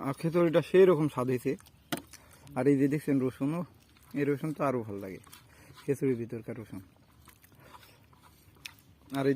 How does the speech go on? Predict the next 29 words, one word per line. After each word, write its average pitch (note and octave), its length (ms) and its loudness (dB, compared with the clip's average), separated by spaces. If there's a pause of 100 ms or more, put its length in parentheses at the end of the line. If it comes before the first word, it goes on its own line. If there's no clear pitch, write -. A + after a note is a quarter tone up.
(120)
তেজপাতা, C3+ 520 0 (1120)
ও F#3 140 4 (160)
সেই F3 280 6
স্বাদ। G#2+ 300 -6 (2250)
খাওয়া E3 300 12
দাওয়া D#3 180 12
শেষ। D#3+ 280 4 (360)
এখন D3+ 400 6
এই D3+ 120 4
যে D3+ 220 6
মনে D#3 240 6
করেন D3+ 240 6
একটা D3+ 200 4
গ্রামে D#3 480 6 (480)
বা D3 180 10
না, C#3+ 200 6
একটা D#3 220 6
মাঠের E3 360 10
একটা F3 200 10
রীতি F3+ 240 8
আছে C3 280 8 (500)
যে D3 560 6 (760)
দেখবেন F3+ 400 12
যে F#3+ 60 10
মাঠে F3 320 10
আল্লাহর F3+ 340 12
রহমতে F3+ 580 8
খাবার F3+ 280 10 (580)
পাঠাইলে F3 460 12